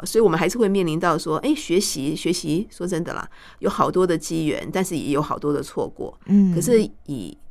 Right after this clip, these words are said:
Speaker 1: 亲人、家人的陪伴，那错过就是错过了。
Speaker 2: 就是取舍啦。
Speaker 1: 对。
Speaker 2: 但是这种取舍哦，是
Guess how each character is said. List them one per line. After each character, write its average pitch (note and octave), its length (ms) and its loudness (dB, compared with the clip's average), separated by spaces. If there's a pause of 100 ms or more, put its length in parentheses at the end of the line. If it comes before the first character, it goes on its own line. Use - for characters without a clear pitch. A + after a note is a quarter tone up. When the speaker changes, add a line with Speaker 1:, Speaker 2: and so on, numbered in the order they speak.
(140)
Speaker 1:
亲 G#3+ 260 0
人、 E3 220 0
家 D#3 180 2
人 A#2+ 120 -4
的 A#2+ 80 -8
陪 - 160 -10
伴， - 280 -4 (220)
那 G3+ 220 -2
错 - 180 -6
过 D3+ 140 -4
就 D#3 120 -6
是 D3+ 120 -10
错 - 180 -12
过 - 280 -12
了。 - 100 -20 (640)
Speaker 2:
就 - 160 -8
是 C#4 180 0
取 - 340 -4
舍 C#3 280 0
啦。 - 260 -8 (340)
Speaker 1:
对。 B2 240 -10
Speaker 2:
但 D#4 160 0
是 D#4 140 4
这 D#4 80 0
种 F3+ 220 4
取 - 280 -2
舍 - 280 0
哦， C#3+ 260 -2 (300)
是 F3+ 640 2